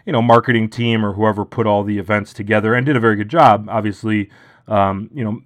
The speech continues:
we're thinking, eh, maybe a little bit more lead time would be nice. Maybe,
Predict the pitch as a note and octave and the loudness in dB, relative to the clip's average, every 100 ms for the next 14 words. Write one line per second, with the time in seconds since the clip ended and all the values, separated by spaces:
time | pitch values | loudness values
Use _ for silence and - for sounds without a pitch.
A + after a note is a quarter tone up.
0 | - B2+ A#2 A2+ A2+ A2 A#2 A2+ A2 A2+ | -16 -4 -2 0 -2 0 2 0 -4 -12
1 | A2 B2 A2+ A2+ A2 A#2 A2 G#2 G#2+ A2 | -12 -4 -2 0 -2 -2 -2 -2 -2 -2
2 | G2+ G#2 G2+ F#2 G2+ G2 G2 D#2+ - G#2+ | -2 -2 -2 -4 -8 -6 -6 -8 -10 -6
3 | A2 G#2+ | -4 -4